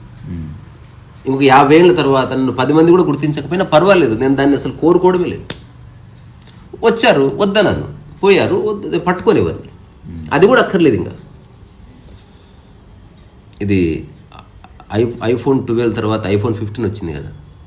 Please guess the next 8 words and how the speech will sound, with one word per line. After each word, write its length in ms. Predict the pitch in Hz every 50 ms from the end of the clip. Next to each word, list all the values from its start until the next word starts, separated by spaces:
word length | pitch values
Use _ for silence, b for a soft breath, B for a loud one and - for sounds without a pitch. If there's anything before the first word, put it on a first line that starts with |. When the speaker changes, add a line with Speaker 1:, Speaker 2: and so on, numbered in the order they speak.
| - - - - -
Speaker 2:
అట్లా 160 | - 104 -
ఇప్పుడు 380 | - - - 101 101 - 95 92
నేను 200 | 98 101 98 92
అప్‌డేటెడ్ 400 | 90 95 107 127 120 120 107 98
వెర్షన్. 380 | 90 85 - - - - - - - - - - - - - - - - _ _ - - _ _ _ _ - - - _ _ _ - - 110
దేంట్లో 420 | 110 101 117 143 170 196 175 185 170
ఇరుక్కుపోవద్దు 520 | - - 170 147 - 131 101 - - -
ఇంకా. 180 | - - -